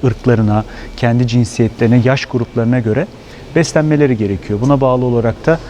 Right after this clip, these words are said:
evcil hayvan sektörü kendisini teknolojik anlamda sürekli yenileyen bir kavram. Akşam evde, e, yemek artıklarının sabah, e, bu dostlarımıza verilme dönemi maalesef artık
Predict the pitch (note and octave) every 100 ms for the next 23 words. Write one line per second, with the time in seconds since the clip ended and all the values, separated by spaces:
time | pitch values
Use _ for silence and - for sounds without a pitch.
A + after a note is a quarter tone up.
0 | - - C3+ B2+ C3+ B2+ B2 C#3 - A2
1 | - C3 - A#2+ A#2+ - C#3+ - C3+ C#3+
2 | C#3 C3+ - A#2 A#2 B2+ E3+ - - -
3 | D#3 B2+ - F3 D3+ D3 C#3+ C3 G#2+ -
4 | G2+ F#2+ F#2+ - - - C3+ - C#3+ C3
5 | B2+ C3 B2+ C3 A#2 A#2 A#2 A#2+ C3 -
6 | A#2 - B2 B2+ B2 B2+ A#2+ - A#2+ B2
7 | A#2 - A#2 A2+ A#2 A2+ A#2+ A#2+ A#2+ A#2+
8 | A#2 B2 G#2+ - B2 C3 C3 B2 B2 C3
9 | C#3 B2 B2 D#3 C3+ A2+ G2+ F#3+ - -
10 | - - - A#2 - -